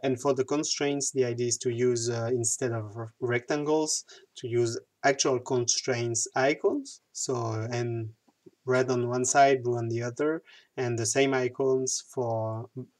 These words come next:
both toggles, but just not the same colors. So yeah, that's pretty much it. And yeah, the, the line, the color of the slash bar, uh, may be open to discussion because red is not, uh, not so good, I think,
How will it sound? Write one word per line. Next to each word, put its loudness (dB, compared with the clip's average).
both -2
toggles, 0
but -6
just -2
not -4
the -4
same -2
colors. -6
So 4
yeah, -2
that's 0
pretty 0
much 2
it. 2
And -2
yeah, 0
the, 0
the 2
line, 2
the 2
color 2
of 2
the 0
slash 0
bar, 2
uh, 0
may 0
be 2
open 0
to -2
discussion 0
because -4
red 4
is -4
not, -6
uh, -4
not -4
so -2
good, -2
I -4
think, -2